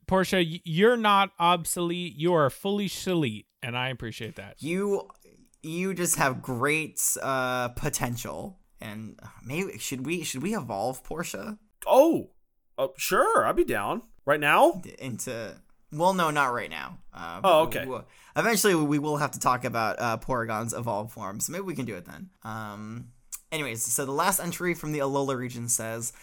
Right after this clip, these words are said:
Speaker 2: "It was built twenty years ago by scientists who dreamed of exploring space.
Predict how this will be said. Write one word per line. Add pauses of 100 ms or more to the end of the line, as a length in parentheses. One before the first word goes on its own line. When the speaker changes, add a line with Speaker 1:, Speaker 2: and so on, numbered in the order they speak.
(200)
Speaker 2:
"It
was
built
twenty
years
ago
by
scientists
who
dreamed
of
exploring
space.